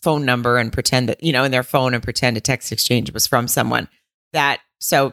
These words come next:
people were like, "Oh, well, how do we know that's really Zach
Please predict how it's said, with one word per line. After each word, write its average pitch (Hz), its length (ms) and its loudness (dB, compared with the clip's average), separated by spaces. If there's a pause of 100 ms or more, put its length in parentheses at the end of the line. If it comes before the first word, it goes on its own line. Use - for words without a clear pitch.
people 160 240 -2
were 143 120 0
like, 135 240 0
"Oh, 170 280 2
well, 143 240 2
how 147 160 -2
do 147 80 -4
we 143 100 -2
know 135 180 2
that's 127 220 0
really 131 200 2
Zach 139 520 -2